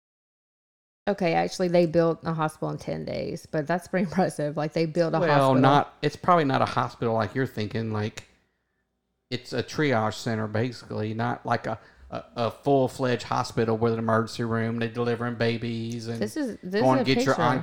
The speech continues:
Speaker 2: oncology done. Yeah, but it's not staffed with all those people. It's just people treating this one illness.
Speaker 1: They did. They, there's a bunch of, um,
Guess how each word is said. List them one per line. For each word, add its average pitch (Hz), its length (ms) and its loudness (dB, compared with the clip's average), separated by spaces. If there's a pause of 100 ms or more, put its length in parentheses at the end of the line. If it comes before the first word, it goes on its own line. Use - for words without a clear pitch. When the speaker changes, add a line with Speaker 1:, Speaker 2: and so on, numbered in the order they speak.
Speaker 2:
oncology 117 720 0 (520)
done. 113 460 -2 (340)
Yeah, 196 100 -4
but 160 120 -6
it's - 160 -10
not 180 160 -6
staffed 120 420 -4
with 113 140 -2
all 110 160 6
those 113 200 0
people. 120 320 -2
It's 107 120 -4
just 143 160 -6
people 127 260 -2
treating 127 360 -6
this 110 280 -4 (340)
one 117 260 0
illness. 110 520 -6 (560)
Speaker 1:
They 214 180 2
did. 233 300 6
They, 208 280 8
there's 202 260 2
a 214 40 4
bunch 208 240 4
of, 190 180 6
um, 190 540 4